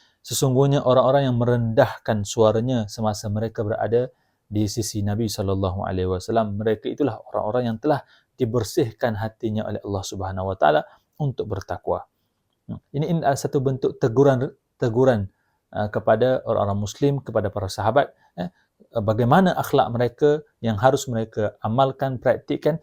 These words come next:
semasa berada dengan baginda Nabi sallallahu alaihi wasallam. Kemudian turunlah ayat men-, uh, mengatakan supaya tidak mendahului Allah dan Rasul dalam menentukan satu keputusan, begitu juga merendahkan suara di hadapan baginda Nabi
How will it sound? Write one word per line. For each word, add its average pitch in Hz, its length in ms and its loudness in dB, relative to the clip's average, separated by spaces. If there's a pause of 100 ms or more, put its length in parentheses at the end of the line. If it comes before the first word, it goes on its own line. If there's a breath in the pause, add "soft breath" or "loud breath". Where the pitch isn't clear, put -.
semasa 117 480 0
berada 117 320 2
dengan 123 320 -2 (160)
baginda 104 240 0
Nabi 92 240 0
sallallahu 90 560 0
alaihi 87 240 -12
wasallam. 85 400 -4 (480 soft breath)
Kemudian 147 560 4
turunlah 127 400 2
ayat 127 240 6 (240)
men-, 110 240 -4 (160)
uh, 101 80 -2
mengatakan 107 560 -2 (240 soft breath)
supaya 110 320 4
tidak 117 240 2
mendahului 104 720 0
Allah 110 240 0
dan 101 160 -2
Rasul 107 240 -4
dalam 98 240 -4
menentukan 98 480 -6
satu 101 400 -6 (200)
keputusan, 117 560 -2 (320 soft breath)
begitu 110 340 -2
juga - 140 0
merendahkan 104 560 -2
suara 107 320 -2
di 101 80 -2
hadapan 98 400 -4
baginda 117 400 -2
Nabi 135 320 -2